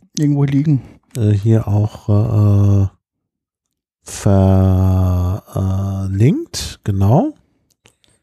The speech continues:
Speaker 2: Das ist allerdings jetzt das von zweitausendneunzehn, ne? Da kann
Speaker 1: Mhm.
Speaker 2: man, kann man nicht, das, äh, ich kann mal gucken, ob man da auch eins von zweitausendsechzehn findet.
Speaker 1: Also,
Speaker 2: Muss
Speaker 1: was
Speaker 2: einfach das Jahr ändern. Aber
Speaker 1: was
Speaker 2: sprich du weiter.
Speaker 1: was ist drin? Es ist halt ein,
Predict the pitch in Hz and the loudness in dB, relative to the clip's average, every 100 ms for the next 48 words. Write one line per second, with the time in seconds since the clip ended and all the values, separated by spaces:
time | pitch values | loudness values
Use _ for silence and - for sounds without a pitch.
0 | _ _ _ _ _ 104 107 107 104 104 | _ _ _ _ _ -2 2 2 2 0
1 | 101 104 95 101 - 98 101 92 95 92 | 0 0 0 -4 0 0 2 0 0 0
2 | 92 98 - 78 82 85 160 143 135 90 | 2 0 0 -2 -2 -2 -2 0 0 -4
3 | - 92 90 92 - - - _ - - | -4 -2 -2 -4 -6 -18 -20 _ -20 -20
4 | _ _ - 107 - 110 110 117 - 117 | _ _ -4 -2 -2 0 2 2 0 -2
5 | 110 143 - 147 135 131 127 123 123 120 | -2 -6 -4 -2 0 0 2 2 0 -2
6 | 123 - 120 117 117 113 110 123 - - | -6 -4 -2 0 0 0 0 -2 -2 -8
7 | 85 - 85 85 - - _ 135 139 - | -10 -6 -6 -6 -10 -18 _ -4 -4 -6
8 | _ - 101 98 95 95 98 98 104 87 | _ -2 -2 -2 -2 -2 0 2 2 -2
9 | 82 82 117 143 - - - 127 175 170 | -2 -2 2 0 -2 -18 -8 -2 0 0
10 | - 117 98 92 180 190 - 190 302 - | 0 0 0 2 2 0 2 2 0 -2
11 | 156 - _ 160 147 160 139 147 147 135 | -10 -10 _ 0 0 0 0 2 4 2
12 | 120 | 2